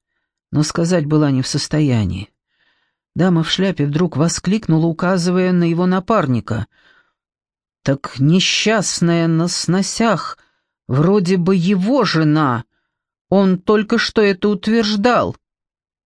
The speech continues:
Тип стушевался и пробормотал: «Да, да,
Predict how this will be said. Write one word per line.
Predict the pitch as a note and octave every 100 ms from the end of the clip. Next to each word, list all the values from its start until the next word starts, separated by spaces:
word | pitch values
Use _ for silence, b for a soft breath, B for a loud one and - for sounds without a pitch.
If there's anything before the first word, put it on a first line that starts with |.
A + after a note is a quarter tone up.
| _ _ _ _ _ _ _ _ _ _ _ _ _ _ _ _ _ _
Тип | - F#3+
стушевался | - - G3 F#3+ G#3+ G#3+ -
и | G3+
пробормотал: | F#3+ F#3+ G#3 G#3+ G#3+ F3+ D3+
«Да, | G3
да, | D#3+ G#3 F#3 C3